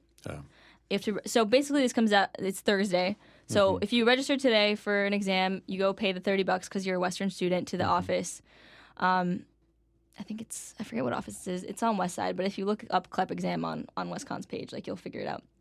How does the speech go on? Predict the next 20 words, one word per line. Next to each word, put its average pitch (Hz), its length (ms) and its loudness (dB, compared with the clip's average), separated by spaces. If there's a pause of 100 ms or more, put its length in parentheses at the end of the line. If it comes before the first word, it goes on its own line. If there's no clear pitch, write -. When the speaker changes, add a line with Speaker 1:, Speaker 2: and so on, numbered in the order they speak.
(180)
Speaker 1:
Mm-hmm. 98 300 -6
Speaker 2:
I 113 100 -10
think 208 100 0
it's, 202 80 -4
like, 180 80 -8
the 180 80 -4
Learning 180 240 0
Center 175 240 -4
or 208 60 -6
something. 180 300 -6 (760)
And 214 80 0
then 220 80 4
you 214 140 2
just 202 100 -2
have 208 160 4
to 196 380 4 (240)
pay, 196 340 2
like, 190 160 0
another 190 260 0
fee 190 500 -2